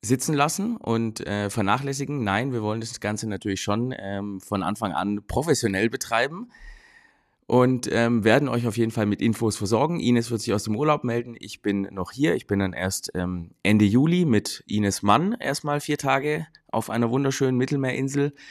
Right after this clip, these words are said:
bevor dann im September mein, äh, großer Urlaub ansteht. Wo es dahin geht, äh, wird bei Zeit dann noch verraten. Noch läuft da die Planung. Äh, gestaltet sich alles ein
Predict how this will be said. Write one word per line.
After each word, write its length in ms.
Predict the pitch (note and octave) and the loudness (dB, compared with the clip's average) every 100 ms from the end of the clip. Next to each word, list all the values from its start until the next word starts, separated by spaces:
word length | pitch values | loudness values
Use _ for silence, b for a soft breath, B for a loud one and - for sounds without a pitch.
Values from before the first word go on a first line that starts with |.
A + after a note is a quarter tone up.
| B B B B B | B B B B B
bevor 300 | G2+ - G#2+ | -6 2 4
dann 220 | G#2+ G#2 | 4 2
im 200 | - G2+ | 0 0
September 560 | G2 G2 - G2+ G2+ G2 | 0 0 0 0 2 2
mein, 340 | F#2 F2 E2+ | 2 -2 -4
äh, 160 | E2 - | -6 -8
großer 400 | - A#2 - C3+ | 0 0 2 2
Urlaub 300 | C#3 C3+ C3+ | 4 2 0
ansteht. 560 | B2+ C3 - C3 - F#2+ | -2 -4 -2 -2 -2 0
Wo 100 | G2+ | 0
es 140 | - | 0
dahin 340 | G2 F#2+ A2 | -4 -4 -8
geht, 300 | G#2 G#2 G#2 | -8 -8 -8
äh, 380 | - F#2 F#2 F2+ E2 | -10 -6 -6 -8 -12
wird 340 | E2 G2+ - - | -6 -4 -4 -2
bei 120 | F2+ | -2
Zeit 320 | - G#2 G2+ | 2 0 2
dann 80 | G2 | 0
noch 160 | F#2 | -2
verraten. 600 | - F2+ G2 C#3+ F3 G3 - | -4 2 2 2 -2 -4 -6
Noch 300 | G2 G#2 - | -6 -6 -4
läuft 280 | F#2+ A#2+ - | -2 -2 -4
da 80 | A2+ | -8
die 120 | G2+ | -6
Planung. 500 | - A2 C#3+ E3+ F3 B B B B B | 0 0 0 -8 -14 B B B B B
Äh, 220 | - G#2 G#2+ | -6 -4 -2
gestaltet 400 | - G#2 G#2 - | -2 0 -2 -4
sich 180 | - | -4
alles 260 | G2 G2 - | -2 -2 -2
ein 240 | - F2+ | -6 -6